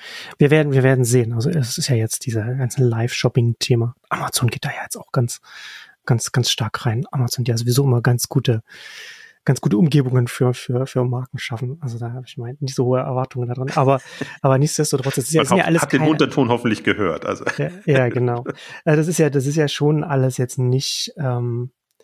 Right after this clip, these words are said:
Speaker 1: innovationsseitig keine neuen Themen, ne? Du hast ja auch da schon in den Nullerjahren da auch schon darüber geschrieben und so etwas. Da, da, da lassen sich ja durchaus auch wieder Dinge aufnehmen. Also ich bin mal, ich bin mal gespannt, ob da vielleicht doch noch was an der Stelle passiert. Aber für heute kommen wir zum Ende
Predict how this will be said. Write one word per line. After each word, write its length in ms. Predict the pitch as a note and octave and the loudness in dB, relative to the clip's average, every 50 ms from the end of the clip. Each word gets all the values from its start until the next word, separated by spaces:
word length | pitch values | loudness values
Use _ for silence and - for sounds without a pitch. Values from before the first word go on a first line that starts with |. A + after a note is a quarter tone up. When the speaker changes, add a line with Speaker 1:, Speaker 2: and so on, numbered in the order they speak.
| _ _ _ _ _ _ _ _ _ _ | _ _ _ _ _ _ _ _ _ _
Speaker 1:
innovationsseitig 1600 | _ D#3+ D3+ C3+ C#3 C#3 - - - - C#3+ C#3+ D3 D3 D3 - - - - B2+ A#2+ B2+ B2 - - B2+ B2 B2 B2 - - - - _ _ _ _ _ | _ 2 4 4 4 2 0 -2 0 2 4 4 4 4 2 0 -2 -2 -2 0 0 0 -2 0 0 0 0 0 0 -2 -6 -8 -10 _ _ _ _ _
keine 240 | - C#3+ C#3+ C3+ B2+ | 0 2 2 4 4
neuen 280 | A#2 A2+ A#2 B2+ B2+ | 4 4 4 4 2
Themen, 260 | - - - A2 G#2+ A2 | 2 0 -4 -2 -2 0
ne? 100 | C#3 D#3 | 2 2
Du 140 | C#3+ A#2 | 2 2
hast 160 | G#2 A2 - - | 2 0 -2 -4
ja 60 | A#2+ | -6
auch 100 | G#2+ - | -10 -8
da 180 | - A#2 A2+ | -10 -10 -8
schon 160 | A2 - C3 C#3 | -6 -6 -6 -4
in 80 | B2 | -4
den 120 | A#2 A2+ A2 | -4 -4 -4
Nullerjahren 460 | A2+ A#2 A#2+ A#2+ A#2 A#2 A#2+ B2 B2+ | -2 -2 -2 -4 -4 -6 -6 -8 -8
da 80 | C3+ | -8
auch 120 | C#3+ D3 - | -10 -12 -6
schon 140 | - C#3+ B2+ | -4 -4 -2
darüber 280 | B2 B2 B2+ B2 B2 | -2 -4 -4 -4 -4
geschrieben 340 | B2 C3 - - - C3 B2 | -4 -6 -8 -8 -8 -8 -8
und 80 | B2 - | -8 -8
so 100 | - - | -12 -14
etwas. 220 | - - C3+ - | -14 -16 -16 -12
Da, 340 | - C#3+ - - D#3 C#3+ C#3 - | -10 -10 -10 -8 -8 -10 -10 -10
da, 160 | - C3+ C3 - _ _ | -12 -12 -12 -12 _ _
da 100 | - B2+ | -12 -10
lassen 260 | C3 C3 B2+ C3+ C3+ | -8 -6 -6 -6 -6
sich 120 | B2 C3 - | -6 -6 -8
ja 80 | C3 B2 | -8 -8
durchaus 320 | - C3 - - C#3 - | -8 -10 -10 -10 -10 -12
auch 160 | D#3 - - | -12 -10 -8
wieder 160 | - C3 B2+ | -4 -4 -4
Dinge 240 | B2 - B2 A#2+ B2+ | -2 -2 -4 -4 -4
aufnehmen. 300 | C#3 C3+ - - C3+ D3+ | -6 -8 -4 -2 0 0
Also 180 | E3 D3+ D#3 D3+ | 2 2 2 2
ich 180 | G3 F3+ - | 2 0 -2
bin 200 | - _ - E3 | -4 _ 0 2
mal, 80 | D3 D#3 | 2 2
ich 100 | D#3+ - | -2 0
bin 120 | - D3 | 0 2
mal 120 | C#3+ B2+ A2+ | 2 2 0
gespannt, 320 | A2+ - - - B2 A#2+ | -2 -6 -8 -8 -10 -10
ob 80 | - - - | -10 -14 -10
da 120 | _ B2+ A#2+ | _ -8 -8
vielleicht 320 | - - D3 C3 - - | -8 -8 -10 -10 -8 -10
doch 80 | C3 B2 | -8 -8
noch 140 | B2+ B2+ C3 | -8 -8 -8
was 180 | C3+ - - - - - - - - - - - - - - - | -10 -12 -12 -14 -16 -20 -18 -18 -16 -16 -16 -16 -16 -18 -18 -4
an 140 | - D#3 B2 | 0 2 4
der 280 | A#2 A#2+ A#2 A#2 A#2+ - _ _ - - - - - - - | 4 4 4 4 2 0 _ _ -20 -20 -20 -20 -20 -20 -10
Stelle 280 | - - - B2+ A2+ A#2 | -6 0 0 2 2 2
passiert. 560 | - - C3+ B2 - - B2+ A#2+ A#2 - - | 2 0 0 0 2 2 2 2 2 0 0
Aber 220 | - C3+ B2 B2 B2 | 2 4 4 4 4
für 180 | - C#3+ A#2+ | 2 0 2
heute 240 | B2 C3 C3+ - C3+ | 2 2 2 0 -2
kommen 300 | - - - C3 B2+ A#2+ | -4 0 2 4 4 4
wir 120 | A#2+ A#2+ | 2 2
zum 220 | - - B2+ C#3 G3 - | 2 0 0 0 0 2
Ende 400 | - C3+ B2+ B2 B2+ A#2+ B2 | 4 4 6 6 4 2 2